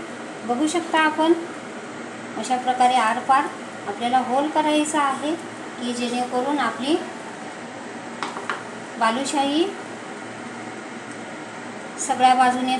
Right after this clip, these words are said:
तळून होईल, आतपर्यंत तळून होईल. बघू शकता आपण, अशा आरपार आपल्याला होल करायचा आहे.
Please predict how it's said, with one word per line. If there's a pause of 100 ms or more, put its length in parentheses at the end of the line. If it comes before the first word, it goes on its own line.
तळून
होईल, (1500)
आतपर्यंत (1200)
तळून
होईल. (1500)
बघू
शकता
आपण, (120)
अशा
आरपार
आपल्याला (420)
होल
करायचा
आहे.